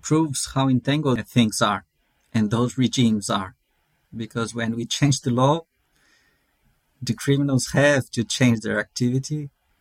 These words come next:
and sometimes it's not so profitable as it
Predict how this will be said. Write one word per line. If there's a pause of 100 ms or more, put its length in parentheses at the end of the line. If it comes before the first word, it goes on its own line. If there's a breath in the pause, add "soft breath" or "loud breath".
(280)
and
sometimes
it's
not
so
profitable
as
it